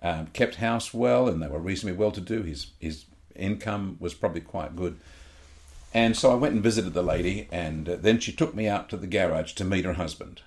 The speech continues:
And as I walked out to meet him, I, I was completely at sea.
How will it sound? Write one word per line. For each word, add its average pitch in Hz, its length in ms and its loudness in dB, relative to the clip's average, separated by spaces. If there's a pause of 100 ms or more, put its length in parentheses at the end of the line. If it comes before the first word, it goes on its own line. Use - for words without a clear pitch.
(560)
And 92 140 2
as 113 160 2
I 143 100 6
walked 120 340 4
out 98 240 4
to 92 80 -2
meet 87 260 0
him, 87 300 -2
I, - 160 -2
I 95 120 -2
was 85 240 -4
completely 107 720 -4
at - 120 -4
sea. - 420 -4